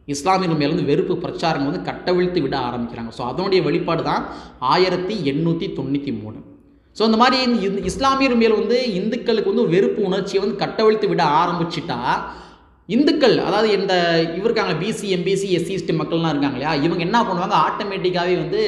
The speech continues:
அ, இஸ்லாமியர்கள் வெறுப்பை காட்டுவாங்களே ஒழிய, நமக்கு மேல ஒருத்தன் உக்காந்துக்கிட்டு எல்லா பதவிகளுமே அனுபவிச்சுக்கிருக்கானே அப்படின்ற விஷயத்த பேச மாட்டாங்க.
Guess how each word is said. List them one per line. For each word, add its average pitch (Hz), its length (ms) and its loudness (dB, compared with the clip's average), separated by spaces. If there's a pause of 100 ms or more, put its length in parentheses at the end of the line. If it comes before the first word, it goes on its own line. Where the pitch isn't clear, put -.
(600)
அ, 135 100 -4
இஸ்லாமியர்கள் 233 560 2
வெறுப்பை 180 320 2
காட்டுவாங்களே 175 520 0
ஒழிய, 156 560 0
நமக்கு 185 440 0
மேல 220 440 2
ஒருத்தன் 190 420 0
உக்காந்துக்கிட்டு 196 460 -2
எல்லா 202 500 0
பதவிகளுமே 190 460 -2
அனுபவிச்சுக்கிருக்கானே 165 1160 0
அப்படின்ற 151 360 -4
விஷயத்த 165 340 -4 (380)
பேச 175 240 -6
மாட்டாங்க. 113 520 -8